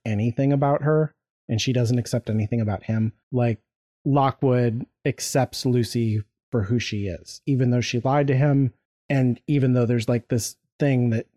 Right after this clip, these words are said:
she feels like, "I'm not a good enough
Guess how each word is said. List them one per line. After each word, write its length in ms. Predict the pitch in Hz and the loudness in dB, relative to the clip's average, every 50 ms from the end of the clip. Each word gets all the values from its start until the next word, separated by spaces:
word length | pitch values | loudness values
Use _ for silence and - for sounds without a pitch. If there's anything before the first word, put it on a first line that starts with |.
| _ - - | _ -12 -8
she 320 | - - 131 120 107 - _ - 202 - _ | -6 -2 -2 -2 -2 -4 _ -14 -14 -8 _
feels 720 | - 127 123 110 104 107 113 104 - - - - - - - _ _ - - - | -2 0 0 2 0 0 -2 -4 -6 -8 -12 -12 -16 -18 -20 _ _ -16 -10 -6
like, 320 | 123 110 104 92 _ _ _ _ _ | -4 -4 -4 -6 _ _ _ _ _
"I'm 200 | - 120 127 127 | -2 0 2 2
not 220 | 123 120 113 120 101 - _ _ _ - | 2 2 0 -2 -4 -8 _ _ _ -6
a 60 | 123 | -4
good 200 | 113 123 131 113 | -2 0 0 0
enough 240 | 120 117 113 110 107 | 2 2 0 0 -2